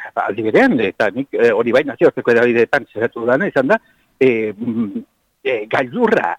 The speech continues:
eh, babesteko hartu behar izan dan, eh, babes, eh, mekanismo neurri erraldoi, eh, ikaragarri hori, eh, albiste izan da mundu mailan. Hau da, eh, deigarria egin da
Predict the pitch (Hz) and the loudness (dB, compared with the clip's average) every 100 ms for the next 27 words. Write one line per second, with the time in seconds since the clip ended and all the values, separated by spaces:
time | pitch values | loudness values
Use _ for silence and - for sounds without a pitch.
0 | - 131 117 107 92 160 - 214 - 110 | -2 0 0 -2 -2 -2 0 -2 0 -4
1 | 98 - 101 - - 214 151 156 160 117 | -2 -2 -2 -2 -4 2 4 4 2 -6
2 | - 190 185 143 107 110 _ _ _ 120 | -2 -2 0 -2 -4 -8 _ _ _ -2
3 | 107 104 98 - 117 117 170 135 - - | 0 0 -2 -2 -2 0 0 0 -4 0
4 | 139 120 110 113 107 110 110 107 - 131 | 2 2 2 2 0 -6 -10 -12 -6 -4
5 | 120 139 135 120 117 147 143 135 104 113 | -4 -4 -2 0 4 4 4 0 0 -2
6 | 110 127 143 160 139 117 107 95 95 104 | -2 2 2 2 0 -2 -2 -8 -6 -8
7 | - - - _ - 139 - 190 185 135 | -10 -20 -20 _ -10 -2 -2 0 -2 -6
8 | 113 117 123 139 208 - - _ 123 113 | -6 0 0 0 -4 -6 -14 _ -6 -6
9 | 104 - 101 90 120 117 - 254 - - | -6 -4 -6 -6 -12 -6 0 -2 -2 -4
10 | 254 - 127 190 269 175 131 277 139 107 | -4 -4 -4 -2 0 2 2 0 0 -2
11 | 117 202 131 120 123 110 107 95 80 151 | 0 2 0 -2 -6 -4 -6 -6 -4 -4
12 | 254 277 180 170 226 240 | -2 2 2 2 0 4